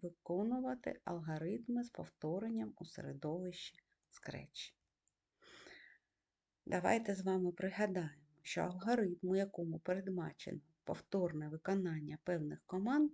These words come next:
називають алгоритмом з повторенням або циклічним алгоритмом. У середовищі Scratch алгоритм з повторенням можна реалізувати за допомогою команд з групи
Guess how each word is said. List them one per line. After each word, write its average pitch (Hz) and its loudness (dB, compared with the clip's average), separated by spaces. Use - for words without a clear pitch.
називають 196 2
алгоритмом 175 -2
з 226 -10
повторенням 160 -4
або 165 2
циклічним 202 -4
алгоритмом. 151 -4
У 196 -4
середовищі 202 2
Scratch 302 0
алгоритм 175 2
з 156 -8
повторенням 202 2
можна 165 2
реалізувати 151 -2
за 311 0
допомогою 160 0
команд 202 2
з - -4
групи 185 -2